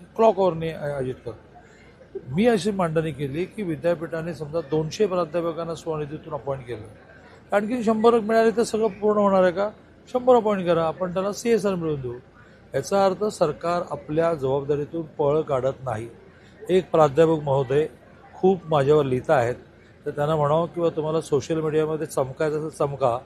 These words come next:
पण भूमिका ही आहे की सातशे प्राध्यापक विद्यापीठ कॅम्पसमध्ये,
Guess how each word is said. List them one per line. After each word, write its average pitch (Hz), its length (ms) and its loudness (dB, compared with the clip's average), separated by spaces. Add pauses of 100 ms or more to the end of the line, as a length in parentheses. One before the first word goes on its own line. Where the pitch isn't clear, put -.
(480)
पण 156 60 -4
भूमिका 143 500 2
ही 175 240 4
आहे 135 260 0
की 180 180 -8
सातशे - 520 -2
प्राध्यापक 165 580 -4 (680)
विद्यापीठ 180 420 4
कॅम्पसमध्ये, 117 500 -6